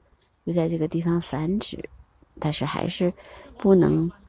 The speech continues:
说出它们的位置，不然的话它们会受到打扰。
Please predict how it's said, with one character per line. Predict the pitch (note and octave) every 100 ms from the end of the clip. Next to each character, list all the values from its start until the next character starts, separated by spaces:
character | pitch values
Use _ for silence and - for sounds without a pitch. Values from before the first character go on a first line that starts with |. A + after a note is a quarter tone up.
| _ _ _ _
说 | - E3+ E3+
出 | D3+
它 | E3 D3
们 | D3+
的 | D3+
位 | F3 F3 -
置， | - -
不 | G2
然 | G2+ -
的 |
话 | D3+ E3
它 | E3+
们 | E3+
会 | E3+ E3+
受 | - F3+
到 | D#3+
打 | D#3+ C3 F3
扰。 | A#3